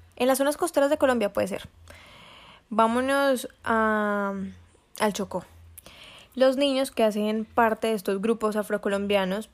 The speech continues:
pertenecen a familias muy numerosas, en la que la madre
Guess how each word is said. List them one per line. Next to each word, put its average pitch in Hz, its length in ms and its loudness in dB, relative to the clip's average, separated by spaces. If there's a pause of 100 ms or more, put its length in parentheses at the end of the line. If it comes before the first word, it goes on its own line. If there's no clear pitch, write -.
(120)
pertenecen 214 580 0
a 226 60 0
familias 196 520 -2
muy 202 320 -2
numerosas, 196 600 -2 (580)
en 247 140 2
la 240 80 2
que 233 100 -2
la 214 80 2
madre 202 380 -4